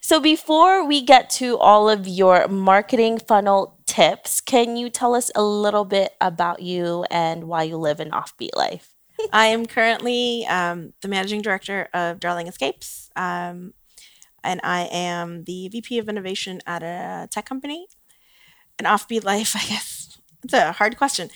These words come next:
Speaker 1: <laughs>
Speaker 2: I live a life that fits me, that may not necessarily be, uh, the traditional nine-to-five model that most, I'm gonna say it out there, most thirty-something-year-olds are used to or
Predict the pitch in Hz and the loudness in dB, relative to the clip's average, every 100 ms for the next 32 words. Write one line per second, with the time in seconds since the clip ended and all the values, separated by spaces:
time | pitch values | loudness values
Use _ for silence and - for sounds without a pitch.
0 | 262 262 254 - 247 262 262 269 262 - | -12 -10 -6 4 4 6 4 4 4 4
1 | 220 202 190 - _ - - - 220 202 | 6 8 6 0 _ -20 -20 -4 -2 -2
2 | - 196 202 226 208 170 185 180 170 - | -4 -6 -4 0 -2 -2 -2 -2 -4 -10
3 | 175 180 170 165 165 170 165 160 156 180 | -10 -6 -4 -6 -8 -8 -6 -6 -10 -14
4 | _ _ _ _ _ _ _ _ _ 175 | _ _ _ _ _ _ _ _ _ 0
5 | 170 160 170 180 175 - 175 165 160 165 | 0 -2 -10 -8 -8 -6 -6 -6 -6 -6
6 | - 151 160 151 139 139 139 - 113 107 | -4 -4 -4 -4 -2 -4 -4 -6 -6 -6
7 | - 175 170 175 - - - _ _ _ | -8 -6 -6 -6 -10 -14 -14 _ _ _
8 | _ _ _ 208 208 202 202 185 165 170 | _ _ _ -8 -8 -6 -6 -6 -6 -8
9 | 180 147 175 170 - - _ _ _ - | -10 -8 -8 -8 -10 -16 _ _ _ -8
10 | 175 185 190 185 180 175 175 170 185 170 | -8 -8 -12 -12 -10 -6 -6 -6 -8 -10
11 | 175 220 - 175 160 - 165 165 160 160 | -10 -12 -10 -8 -8 -8 -6 -6 -6 -8